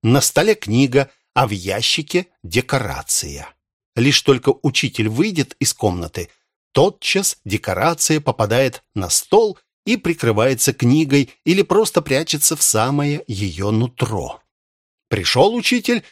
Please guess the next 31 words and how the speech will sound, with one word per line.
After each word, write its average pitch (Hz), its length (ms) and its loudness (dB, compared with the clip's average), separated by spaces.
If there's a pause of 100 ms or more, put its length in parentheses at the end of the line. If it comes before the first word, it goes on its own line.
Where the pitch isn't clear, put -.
(160)
я 220 200 2
повернул 107 500 0
страницу, 202 720 0
и 285 300 2
все - 220 0
скрыто. 143 500 -4 (580)
На 101 160 0
полях 110 340 2
тетрадей, 131 640 0
книг 139 580 0 (220)
рисовались 107 580 2
планы 113 480 0
мизансцен. 113 1000 0 (440)
Поди, 165 480 0
уличи, 202 520 -4
что - 340 0
это 147 240 0
план, 95 400 -2 (280)
а 107 280 2
не 131 180 2
геометрический 127 920 0
чертеж. - 600 -2 (760)
Нами 226 320 2
было 190 280 2
поставлено 156 720 0
много 120 500 0
опер, 123 440 -2
балетов 104 720 -2
или, 139 200 4
вернее, 135 640 2
отдельных 113 720 0